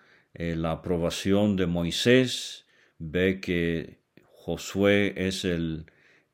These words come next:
el líder ahora, eh, por la voluntad divina, y él envió desde Sittim, otro nombre para este lugar es el arboleda, eh, la arboleda de acacias. Eh,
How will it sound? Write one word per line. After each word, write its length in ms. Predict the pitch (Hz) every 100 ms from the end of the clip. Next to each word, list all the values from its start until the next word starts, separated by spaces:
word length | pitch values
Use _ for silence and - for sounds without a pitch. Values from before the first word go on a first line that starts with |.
| _
el 260 | 82 80 95
líder 320 | 117 113 98
ahora, 600 | 95 101 107 127 127 -
eh, 320 | - 80 80 80
por 220 | 90 87
la 100 | 85
voluntad 560 | 82 90 90 82 101 101
divina, 580 | 92 90 101 113 147 - _ _ _ _ - _
y 180 | 98 98
él 180 | 120 139
envió 480 | 135 117 120 123 113
desde 480 | 107 98 87 95
Sittim, 800 | 98 - - 95 - 156 123 71 - _ _ _ _ _
otro 320 | 82 85 85
nombre 400 | 90 101 95 92
para 260 | 82 85 85
este 240 | 87 -
lugar 400 | 85 85 90 95
es 220 | 95 92
el 100 | 85
arboleda, 720 | 82 80 78 82 95 92 85 - _ - - - _
eh, 180 | 85 85
la 160 | 80 90
arboleda 480 | 87 82 90 101 98
de 180 | 87 82
acacias. 880 | - 120 117 - 120 127 123 - -
Eh, 500 | 82 85 85 85 82